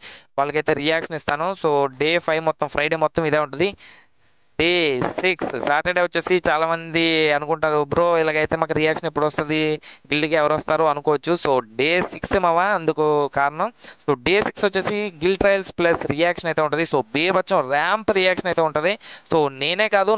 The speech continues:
నాతో పాటు ఇంకొక యూట్యూబర్ని కలుపుతాను. So reaction ఉంటుంది మీకు డే సిక్స్ వచ్చేసి. డే సెవెన్ అంటే Sunday, Sunday అలాగా మన వాళ్ళంతా ఖాళీయే కాబట్టి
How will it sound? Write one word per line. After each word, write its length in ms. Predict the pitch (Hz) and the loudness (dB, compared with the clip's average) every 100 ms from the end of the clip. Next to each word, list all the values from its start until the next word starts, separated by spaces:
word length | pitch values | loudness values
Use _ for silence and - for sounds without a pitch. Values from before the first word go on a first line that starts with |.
| 170 | 2
నాతో 180 | 175 | 2
పాటు 240 | 185 185 196 | 2 2 0
ఇంకొక 320 | 170 170 175 | -2 -2 0
యూట్యూబర్ని 580 | 170 170 175 185 180 170 | 2 2 2 2 0 0
కలుపుతాను. 440 | 156 151 - 160 | -2 -2 -2 -2
So 180 | 175 147 127 139 | 0 0 -2 -4
reaction 380 | 185 208 - | -10 -10 -12
ఉంటుంది 240 | 190 170 156 | -18 -16 -16
మీకు 220 | 151 180 185 160 | -18 -16 -16 -14
డే 80 | 175 | -14
సిక్స్ 260 | 180 - 196 | -14 -18 -18
వచ్చేసి. 340 | 170 139 143 214 - _ _ _ - 170 139 | -16 -16 -16 -18 -20 _ _ _ -16 -8 2
డే 100 | 185 208 | 4 4
సెవెన్ 400 | 190 185 175 175 - _ _ _ _ _ _ _ - | 2 2 2 0 -4 _ _ _ _ _ _ _ -8
అంటే 200 | 156 208 196 - | -4 -2 0 -2
Sunday, 400 | 151 180 156 - - | -2 0 -2 -2 -4
Sunday 340 | 147 160 165 | -4 0 2
అలాగా 220 | 156 156 | 2 2
మన 180 | 156 147 | 0 0
వాళ్ళంతా 320 | 151 151 147 | 0 0 -2
ఖాళీయే 380 | 156 143 147 156 | -2 0 0 0
కాబట్టి 480 | 143 131 - 196 | 0 -2 -2 -4